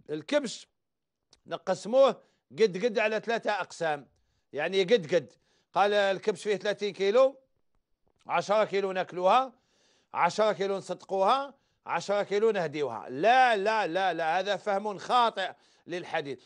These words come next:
وإنما ثلاثة تكون فيه. يعني هذا الكبش ناكلو منه،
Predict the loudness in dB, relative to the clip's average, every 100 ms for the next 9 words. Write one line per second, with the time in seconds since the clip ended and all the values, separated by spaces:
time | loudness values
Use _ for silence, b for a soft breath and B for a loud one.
0 | b -2 0 0 0 0 0 0 2 2
1 | 4 2 0 -2 -6 -2 2 2 2 -10
2 | _ _ _ _ _ -4 0 2 2 2
3 | 2 -2 -4 -6 -2 -2 0 0 0 0
4 | -2 -4